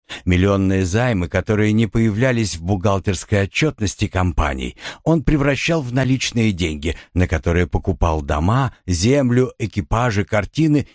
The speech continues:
и государственные облигации, обеспеченные чистым золотом. Таким образом, он обеспечил себе абсолютно надежное состояние, запертое в банковских сейфах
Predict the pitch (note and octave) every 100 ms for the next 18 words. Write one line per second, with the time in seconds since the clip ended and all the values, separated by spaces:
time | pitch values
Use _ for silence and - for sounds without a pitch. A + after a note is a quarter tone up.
0 | - D#3 C3+ C3+ C3+ A2 C3 - - A#2+
1 | A#2 A2 G#2+ - F#2+ F#2+ D2 C#2 B1 -
2 | D2+ C#2 - - - F#2 G2 - C#3+ -
3 | A#2+ A#2+ A#2 G2 C#3+ - - F#2+ D2 C#2+
4 | C2 - C2 - _ _ _ _ _ _
5 | - - - F2+ F2 F2+ A2 F2+ E2 F#2+
6 | - A#2+ G#2+ G#2 - D#3 - C#3 - A#2+
7 | C#3 C3+ - C3+ D#3 F3 C#3+ C3+ B2 A#2+
8 | D3 A2 A#2+ A#2 - A#2 - F2 C#2 C2
9 | C2+ C2 - - G2+ G#2+ C3+ B2 G2+ A#2
10 | G#2+ D#2 F2 F2 - E2+ - G2 - D3
11 | D#3+ C3 C3+ -